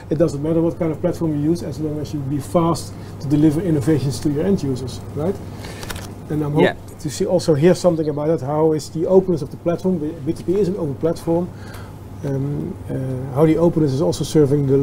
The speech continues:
Speaker 1: the low-code, no-code uh, need by all of our customers.
Speaker 2: Yeah.
Speaker 1: Uh, uh, so they want to keep the core clean, but they still want to have extensions on a low barrier, easy level.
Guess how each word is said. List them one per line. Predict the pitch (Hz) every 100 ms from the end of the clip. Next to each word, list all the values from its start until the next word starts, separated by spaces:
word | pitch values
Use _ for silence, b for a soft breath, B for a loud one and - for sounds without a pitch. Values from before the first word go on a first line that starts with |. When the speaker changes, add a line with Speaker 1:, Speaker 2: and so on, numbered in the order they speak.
| 147
Speaker 1:
the | 135 139
low-code, | 147 156 147 135
no-code | 160 170 147 139 - - - - -
uh, | - 139 131
need | 160 196 185 - -
by | 131 131
all | 143 175 160
of | 127
our | 123
customers. | 185 - 139 127 - 139
Speaker 2:
Yeah. | 135
Speaker 1:
Uh, | 156 170 - 147 139
uh, |
so | 139 151 185 156
they | 143 143
want | 190
to | 196
keep | 185 175
the |
core | - 156 143
clean, | 139 160
but | 170 139
they | 143
still | - 214
want | 185 170
to |
have | 143 143
extensions | 135 - 139 131 185 - B B B B - - - -
on | 147
a |
low | 139 170
barrier, | 156 165 156 151 143 - - - -
easy | 190 160 151
level. | 160 147 117